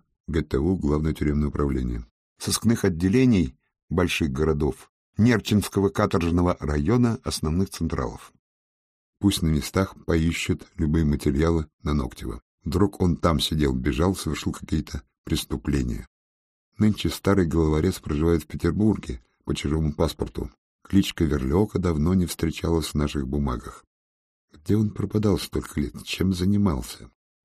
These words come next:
Нет ли за ним таких злодейств, что тянут на бессрочную каторгу? Собрать данные, тихо взять его на улице, привести сюда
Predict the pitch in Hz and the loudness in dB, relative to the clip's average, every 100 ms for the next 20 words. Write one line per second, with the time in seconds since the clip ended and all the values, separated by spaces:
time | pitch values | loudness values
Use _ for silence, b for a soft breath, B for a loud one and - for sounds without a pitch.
0 | - 110 87 80 80 90 78 78 76 113 | 2 4 4 2 4 2 2 -2 -2 -4
1 | 82 92 85 73 - - - b b b | 0 0 2 0 -2 -10 -18 b b b
2 | - - 69 95 107 - 85 78 - 82 | -10 -4 2 4 4 2 -2 -2 -2 0
3 | 85 - 92 - 73 - - 71 - _ | 0 0 0 0 -4 -4 -10 -10 -12 _
4 | _ _ _ - 95 110 80 69 95 95 | _ _ _ -4 0 2 2 2 4 4
5 | 92 85 - 85 73 73 85 82 78 85 | 2 0 -2 -4 -4 -2 -2 -2 -2 0
6 | 85 85 85 - 87 - _ - 92 82 | 2 2 0 -2 -2 -4 _ -4 0 0
7 | 76 - 85 73 71 | 0 -2 -2 -2 -2